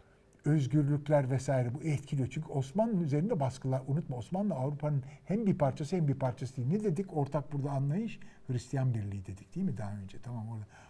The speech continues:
Osmanlı orada dışarıdan bir, e, güç olarak da görülebiliyor ama o kadar sivri değil bu olay bile. Çünkü Osmanlı'nın içinde her çeşit şey var.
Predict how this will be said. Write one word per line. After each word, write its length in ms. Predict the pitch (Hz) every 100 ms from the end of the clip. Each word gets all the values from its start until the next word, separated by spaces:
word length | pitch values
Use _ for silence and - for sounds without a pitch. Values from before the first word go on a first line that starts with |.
| - -
Osmanlı 500 | 131 147 180 226 175
orada 360 | 135 151 240 - - - 131
dışarıdan 720 | 131 - 156 147 170 214 185
bir, 260 | 151 139 - - - - _ - _ 135
e, 240 | 127 127 -
güç 320 | 123 160 -
olarak 460 | - 156 151 139 -
da 60 |
görülebiliyor 600 | 139 120 147 147 165 285
ama 80 | 277
o 140 | - 208
kadar 260 | 277 269
sivri 640 | 175 - - 220 196 214 208
değil 180 | 226
bu 100 | 170
olay 320 | 180 156 135 127
bile. 200 | 123 120
Çünkü 160 | 196
Osmanlı'nın 360 | 160 202 240 269
içinde 300 | 262 262 220
her 160 | 190
çeşit 280 | 240 208 180
şey 220 | - 123
var. 140 | 110